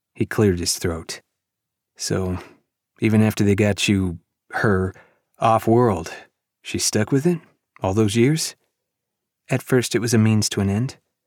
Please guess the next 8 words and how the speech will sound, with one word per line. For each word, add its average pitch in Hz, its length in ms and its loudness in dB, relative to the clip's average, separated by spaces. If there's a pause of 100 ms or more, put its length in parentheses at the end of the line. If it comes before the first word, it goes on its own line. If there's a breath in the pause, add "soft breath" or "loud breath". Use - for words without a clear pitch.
(240)
She - 160 -2
gave 113 160 4
a 98 60 2
small 95 320 0
shrug. 82 460 -6 (1000)
"But - 140 -4
she - 160 -2
stayed - 560 -2